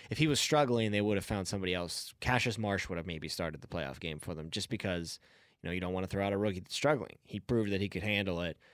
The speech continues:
Now it's about him taking that next step and being productive at that spot. So although I think it might be a better idea to go into camp with Ingram being the lead dog and having Highsmith track him down, I think it's gonna go the opposite way where Highsmith's gonna be the guy.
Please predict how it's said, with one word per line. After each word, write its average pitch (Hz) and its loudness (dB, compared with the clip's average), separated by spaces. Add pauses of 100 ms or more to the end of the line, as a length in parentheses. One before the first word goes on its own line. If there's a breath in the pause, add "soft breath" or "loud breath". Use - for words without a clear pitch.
(140 soft breath)
Now 101 0
it's 98 -2
about 98 2
him 95 -2
taking 101 -2
that 85 -2
next 92 -2
step 98 -2
and 90 -6
being 92 -2
productive 90 -2 (120)
at 85 -4
that 87 -4
spot. 82 -4 (840)
So 107 0
although 113 4
I 120 4
think 120 0 (360 loud breath)
it 98 -4
might 110 4
be 113 4
a 107 2
better 110 4
idea 107 4
to 104 2
go 107 2
into 104 2
camp 104 0
with 92 -4
Ingram 104 0
being 110 4
the 110 0
lead 110 2
dog 113 4
and 92 -4
having 95 0
Highsmith 98 -2
track 95 0
him 101 -2
down, 95 -2 (380 loud breath)
I - -16 (160)
think 117 2
it's 104 -2
gonna 101 0
go 95 0
the 92 2
opposite 90 -4
way 90 -2
where 87 -4
Highsmith's 95 -4
gonna 87 -6
be 92 -2
the 85 -8
guy. 90 0